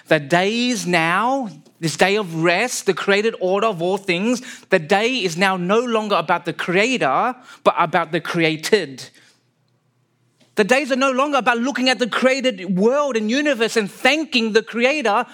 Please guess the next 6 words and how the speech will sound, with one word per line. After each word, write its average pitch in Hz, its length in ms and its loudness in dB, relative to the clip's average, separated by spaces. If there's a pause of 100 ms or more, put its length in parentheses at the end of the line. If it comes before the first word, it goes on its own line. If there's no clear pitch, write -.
for 247 160 2
making 240 600 0
things 254 560 0
that 254 120 0
are 262 60 0
good. 214 640 -2